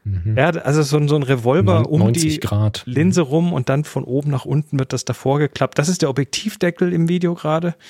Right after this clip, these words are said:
Speaker 2: Also, äh, <laughs>
Speaker 1: Das ist schon beeindruckend.
Speaker 2: Und das ist der
Speaker 1: Ist schon
Speaker 2: Shutter
Speaker 1: alles
Speaker 2: hier.
Speaker 1: sehr groß,
Speaker 2: Das ist,
Speaker 1: ja.
Speaker 2: der Shutter ist tatsächlich so wie ein, wie ein mechanisch, also wie ein Shutter in einer aktuellen Kamera. Das sind irgendwelche Carbon, äh,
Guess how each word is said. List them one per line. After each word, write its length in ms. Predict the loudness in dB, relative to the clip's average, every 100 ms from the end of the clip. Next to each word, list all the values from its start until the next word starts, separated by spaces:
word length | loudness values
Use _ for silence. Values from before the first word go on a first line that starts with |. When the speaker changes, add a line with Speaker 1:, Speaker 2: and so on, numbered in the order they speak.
| -20 -20 _ _ _ _ _ _ _ _ -4
Speaker 2:
Also, 220 | 0 2
äh, 300 | 2 0 0 -2
<laughs> 40 | -4 -12 -16 -20 -20 -4
Speaker 1:
Das 120 | 0
ist 100 | 2
schon 220 | 2 2 2
beeindruckend. 400 | 0 0 0 0
Speaker 2:
Und 120 | 0
das 80 | 2
ist 40 |
der 60 | 0
Speaker 1:
Ist 60 | 2
schon 100 | 0
Speaker 2:
Shutter 100 | 0
Speaker 1:
alles 100 | 0
Speaker 2:
hier. 160 | 0 0
Speaker 1:
sehr 200 | 0 -4
groß, 180 | -4 -4
Speaker 2:
Das 140 | -4
ist, 140 | -4
Speaker 1:
ja. 60 | -8 -16 -6 -2
Speaker 2:
der 80 | 0
Shutter 360 | 0 0 0
ist 200 | 0 0
tatsächlich 560 | -2 0 -2 0 -2 0
so 240 | 0 2
wie 120 | 0
ein, 520 | 0 0 0 -2 -2 -4
wie 80 |
ein 180 | -4 -4 -4
mechanisch, 440 | -4 -2 0 0 0
also 160 | 0
wie 80 | 0
ein 100 | 0
Shutter 300 | 0 -2 -2
in 100 | 0
einer 200 | -2 -4 _ _ _
aktuellen 340 | -4 0 0 0
Kamera. 380 | 0 2 2
Das 120 | 0 -2
sind 260 | -6 -6
irgendwelche 440 | -4 -2 -2 -4 -4
Carbon, 520 | -4 -2 -2 0 -4 -8 -20 -20 _ _ _
äh, 60 | -6